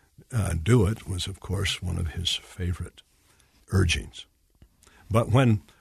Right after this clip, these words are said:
one went in to visit with him about a particular initiative that might be under consideration and received from the First Presidency the, uh, nod to go ahead, and then thirty days later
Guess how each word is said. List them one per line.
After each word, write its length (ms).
one 260
went 200
in 240
to 320
visit 440
with 200
him 240
about 340
a 120
particular 800
initiative 680
that 100
might 320
be 120
under 220
consideration 920
and 160
received 500
from 180
the 100
First 340
Presidency 840
the, 300
uh, 200
nod 480
to 80
go 260
ahead, 460
and 160
then 160
thirty 360
days 380
later 460